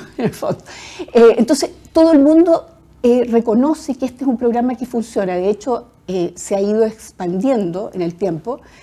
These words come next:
y, eh, es una base reconocida por todo el mundo,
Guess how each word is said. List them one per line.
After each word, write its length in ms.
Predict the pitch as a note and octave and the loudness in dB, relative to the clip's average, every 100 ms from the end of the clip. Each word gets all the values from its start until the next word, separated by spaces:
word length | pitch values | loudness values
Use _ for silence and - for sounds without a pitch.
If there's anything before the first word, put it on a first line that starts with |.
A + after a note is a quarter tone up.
| _ _ - | _ _ -4
y, 400 | G#3+ G#3+ G3+ - | 0 0 -2 -4
eh, 400 | G3 G3 F#3+ - - | -4 -2 -4 -8 -10
es 180 | G#3 | -8
una 180 | A#3+ A3 | -6 -4
base 380 | G#3 A3 - A#3 | -4 -4 -4 -6
reconocida 800 | G3 F#3+ E3+ F3 - D#4+ B3+ A#3+ A#3+ | -6 -6 -8 -6 -2 -2 -2 -6 -6
por 160 | G3+ | -8
todo 220 | - A#3+ A#3+ | -6 -2 -2
el 60 | |
mundo, 480 | A#3+ A#3+ G#3+ A#3 | -2 -2 -4 -6